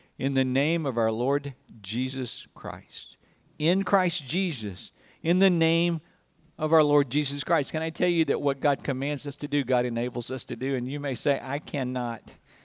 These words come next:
I don't know how many times that you've d-, done this in your walk, and there have been several times in mine where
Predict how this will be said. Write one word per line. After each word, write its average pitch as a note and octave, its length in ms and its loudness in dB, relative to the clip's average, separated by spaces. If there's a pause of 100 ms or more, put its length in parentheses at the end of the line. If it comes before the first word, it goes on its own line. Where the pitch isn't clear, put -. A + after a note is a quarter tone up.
(360)
I E3 60 4
don't F#3+ 120 4
know D3 120 4
how C#3 160 -2
many E3 160 2
times D3 340 4
that B2+ 160 -8
you've C#3 340 -6 (140)
d-, D3 140 -2
done D#3+ 280 6
this D#3+ 200 4
in D3+ 100 2
your C#3+ 120 4
walk, D3 360 8
and C#3 100 0
there D#3 80 6
have D#3 80 2
been D3+ 140 0
several D#3+ 320 2
times D3+ 320 0 (340)
in D#3 220 -2
mine D3 400 0 (1120)
where D#3 440 4